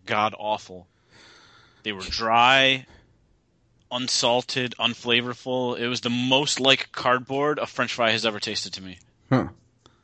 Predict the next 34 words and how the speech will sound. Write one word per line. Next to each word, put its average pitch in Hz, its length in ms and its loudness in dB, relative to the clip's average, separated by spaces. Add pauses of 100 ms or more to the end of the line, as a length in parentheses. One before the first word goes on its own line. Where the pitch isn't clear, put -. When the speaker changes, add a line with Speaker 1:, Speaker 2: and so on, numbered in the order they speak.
(540)
Speaker 1:
I 87 80 -12
don't 107 80 -10
know 107 60 -8
if 98 60 -12
they 110 80 -12
were 101 80 -12
just - 160 -6
old 113 160 -6
and 98 80 -6
stale. 120 340 4
I 110 100 6
don't 110 100 0
know 101 80 -4
what 104 200 -8
the 110 100 -6
issue 98 280 -4
was. 95 120 -6
They 127 80 0
were 120 100 2
busy 143 280 6
enough 113 260 2
that 113 100 2
I 104 40 2
would 107 220 -6
not 117 180 4
expect - 400 -4
you 113 80 -12
would 95 160 -18
get 117 220 -2
stale 95 260 -4
fries. 92 480 -12 (200)
Speaker 2:
Right. 101 300 4 (720)
Speaker 1:
But 98 220 -12 (120)
I, 78 100 -16